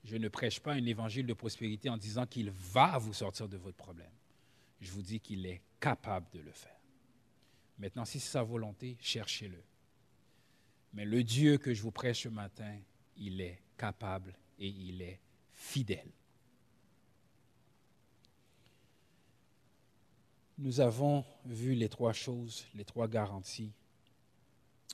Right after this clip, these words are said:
Maintenant, ce que j'aimerais faire, c'est de regarder les trois groupes de personnes qui sont citées dans ce texte. Et là, on va aller un peu plus textuellement.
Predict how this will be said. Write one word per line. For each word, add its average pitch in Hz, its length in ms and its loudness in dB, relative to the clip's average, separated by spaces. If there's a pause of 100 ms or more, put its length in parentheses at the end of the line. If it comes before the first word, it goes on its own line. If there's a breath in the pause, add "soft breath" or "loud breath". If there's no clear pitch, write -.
Maintenant, 113 380 -2
ce - 80 -4
que 117 100 -2
j'aimerais 104 360 0
faire, 107 340 -4 (1080 soft breath)
c'est - 160 -4
de 104 80 -4
regarder 107 480 0
les 104 140 -2
trois - 300 -2
groupes 104 360 -4 (580)
de 104 140 -4
personnes 104 580 -2 (1120)
qui 110 140 -4
sont 110 160 -2
citées 113 400 -2
dans 101 140 -4
ce - 120 -6
texte. - 480 -12 (380)
Et 117 80 -4
là, 120 180 6
on 123 60 2
va 104 160 2
aller 101 160 2
un 101 140 -2
peu 107 160 -6
plus 120 180 -4
textuellement. 95 680 -6